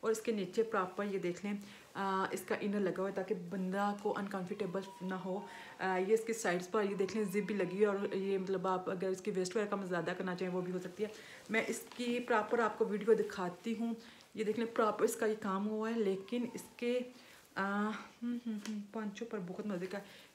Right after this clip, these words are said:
ये बिल्कुल न्यू है। ये जिसने भी done करना है आप मुझसे ले सकती हैं। मैं आपको भी, आ, इसको, आ, हैंग करके भी दिखाती हूँ। इसके अलावा मैं आपको,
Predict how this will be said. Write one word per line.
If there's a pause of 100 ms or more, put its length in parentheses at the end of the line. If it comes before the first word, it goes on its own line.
ये
बिल्कुल
न्यू
है।
ये
जिसने
भी
done
करना
है
आप
मुझसे
ले
सकती
हैं। (400)
मैं
आपको
भी, (300)
आ, (120)
इसको, (280)
आ,
हैंग
करके
भी
दिखाती
हूँ।
इसके
अलावा
मैं
आपको,